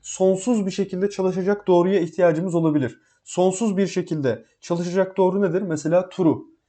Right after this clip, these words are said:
Yani programı kesinlikle if'in içerisine girmesini isteyebiliriz. Normalde bir koşula bağlı olduğumuzda ne yapıyoruz?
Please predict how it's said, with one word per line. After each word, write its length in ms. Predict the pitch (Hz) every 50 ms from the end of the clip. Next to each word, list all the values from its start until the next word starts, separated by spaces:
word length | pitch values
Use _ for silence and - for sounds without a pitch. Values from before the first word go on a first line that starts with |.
| _ _ _ _ _ _
Yani 380 | - 143 143 147 151 151 147 147
programı 480 | - 170 175 190 180 190 196 185 196 202
kesinlikle 640 | - - 196 - - - 220 226 226 226 220 185
if'in 200 | - 165 - 208
içerisine 420 | 202 - - 202 180 - - 202 208
girmesini 520 | 170 165 196 190 190 185 185 - 196 208
isteyebiliriz. 920 | - 160 - - - 196 196 185 165 165 165 127 117 - - - - - _ _ _ _ _ _ _ _ _ _ _ _ -
Normalde 500 | 151 165 180 190 196 202 196 196 190 170
bir 160 | 208 226 220
koşula 360 | - 202 196 - 214 208 175
bağlı 240 | 180 185 185 190 202
olduğumuzda 460 | 202 196 185 190 190 185 180 160 185
ne 100 | 185 208
yapıyoruz? 420 | 214 202 202 - 143 139 165 220